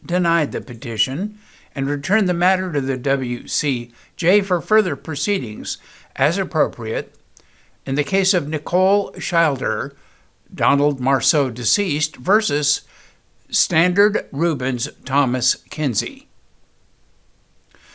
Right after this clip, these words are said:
The Labor Code section specifically states that a party may object to a particular workers' compensation judge being assigned to the case at issue.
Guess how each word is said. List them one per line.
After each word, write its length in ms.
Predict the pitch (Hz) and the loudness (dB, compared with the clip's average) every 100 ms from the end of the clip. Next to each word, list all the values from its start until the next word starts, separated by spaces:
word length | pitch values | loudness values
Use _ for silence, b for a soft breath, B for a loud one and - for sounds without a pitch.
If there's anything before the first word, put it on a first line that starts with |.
| B B | B B
The 60 | 147 | 2
Labor 320 | 190 285 269 | 4 6 4
Code 240 | 220 208 | 2 2
section 380 | - 202 190 139 | 4 2 2 -2
specifically 840 | 120 - 147 - 175 165 147 139 123 | -2 -2 -2 0 0 0 -4 -6 -6
states 460 | - 165 139 113 | -4 0 0 0
that 120 | 135 120 | -4 -4
a 80 | |
party 300 | 127 156 165 | -2 0 0
may 220 | 151 139 117 | 0 -2 -4
object 580 | 113 139 123 135 - - B B - | -4 0 2 0 -6 -20 B B -2
to 120 | 214 | 0
a 40 | |
particular 640 | 190 196 185 254 254 302 170 | 0 -4 -2 -2 -2 -4 -2
workers' 420 | 160 180 175 139 | 0 0 0 -4
compensation 800 | - 151 139 131 156 - 147 123 | -2 -4 -4 -4 -4 -2 -4 -4
judge 540 | 143 196 131 107 110 | 4 6 6 0 -6
being 340 | 131 139 123 131 | -2 0 0 -4
assigned 520 | 127 - 175 151 131 | -2 0 2 0 -2
to 60 | |
the 140 | 123 139 | -4 -4
case 440 | 175 180 135 - b b b - | -2 -2 -2 -6 b b b -2
at 160 | 151 | 2
issue. 420 | 190 208 117 95 | 2 0 -4 -10